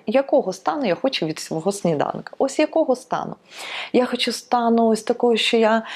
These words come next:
така здорова людина, я собою хочу гордитись, що я така,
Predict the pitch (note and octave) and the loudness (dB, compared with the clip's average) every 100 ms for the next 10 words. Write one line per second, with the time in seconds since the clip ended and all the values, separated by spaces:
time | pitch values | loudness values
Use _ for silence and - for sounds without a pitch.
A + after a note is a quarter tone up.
0 | C4 - A3+ G3+ F#3+ A3 A3+ A3 A3 A3+ | -10 -4 0 0 2 4 4 4 4 2
1 | F#3 G3+ B3 A#3 A3+ A#3 A#3 A3+ - G#3+ | 2 2 4 4 4 4 2 0 -2 2
2 | A#3 A#3 A#3 - G#3+ A#3 G3+ A#3 A3+ A3+ | 2 2 0 0 0 0 2 2 2 0
3 | G#3+ - G#3 G3+ A3 G#3+ A3 A#3 A3+ | -2 -2 0 0 0 -4 -4 0 0